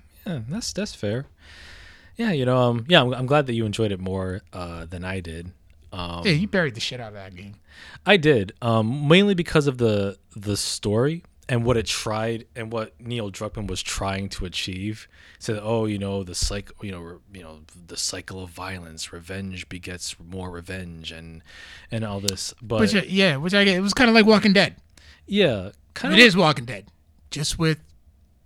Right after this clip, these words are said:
Speaker 2: more creatures and
Speaker 1: Yeah, it's like Walking
Speaker 2: faster
Speaker 1: Dead.
Speaker 2: zombies.
Speaker 1: Yeah, Walking Dead, but even more grim and more depressing. It is, 'cause, like, The Last of Us
Speaker 2: Yeah.
Speaker 1: Part Two is such a dark game compared to the first one. Like, there's,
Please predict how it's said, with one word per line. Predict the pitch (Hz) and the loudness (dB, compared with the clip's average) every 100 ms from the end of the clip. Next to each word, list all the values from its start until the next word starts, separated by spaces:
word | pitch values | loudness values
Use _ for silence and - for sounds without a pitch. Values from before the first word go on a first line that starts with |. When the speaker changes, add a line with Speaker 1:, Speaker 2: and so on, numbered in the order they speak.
| - _ - - - _ _ _ _ _ | -20 _ -16 -16 -20 _ _ _ _ _
Speaker 2:
more | 131 139 143 147 _ _ _ _ _ - | -8 -4 -4 -6 _ _ _ _ _ -6
creatures | 147 156 143 131 127 | -4 -2 -2 -4 -4
and | 131 127 127 123 - _ _ _ _ _ _ _ _ _ _ - | -6 -6 -8 -10 -14 _ _ _ _ _ _ _ _ _ _ -8
Speaker 1:
Yeah, | 208 151 110 - | -2 0 -2 -4
it's | 156 | 0
like | 208 160 | 2 4
Walking | 170 165 143 | 4 4 2
Speaker 2:
faster | 139 | 2
Speaker 1:
Dead. | 151 | 0
Speaker 2:
zombies. | 143 156 127 113 - - _ | 0 -2 -2 -8 -14 -20 _
Speaker 1:
Yeah, | - 220 117 | -2 2 2
Walking | 113 165 160 131 | 4 2 2 0
Dead, | 123 127 113 | 2 0 0
but | 110 - | -4 -2
even | 113 113 | -4 -2
more | 101 98 | 0 -2
grim | 92 85 90 95 | -4 -8 -6 -4
and | 90 | -6
more | 87 90 | -6 -8
depressing. | - - 92 - 101 104 - - - - - | -8 -8 -8 -6 -6 -6 -10 -20 -20 -20 -2
It | 175 196 | 4 6
is, | 180 | 6
'cause, | - 135 | 4 2
like, | 123 | 0
The | - | 2
Last | 254 - | 2 4
of | 233 | 2
Us | 202 | 6
Speaker 2:
Yeah. | - | 6
Speaker 1:
Part | 160 | 6
Two | - 165 | 2 2
is | 127 - | 2 2
such | 175 - | -2 -2
a | |
dark | 139 110 120 | -2 0 -2
game | - 117 | 0 -2
compared | 117 101 123 | 0 0 0
to | 117 | -2
the | 95 | -6
first | - 101 - | -6 -6 -4
one. | 147 151 160 160 | -2 -2 -4 -4
Like, | 139 123 | -2 2
there's, | 151 143 | 4 4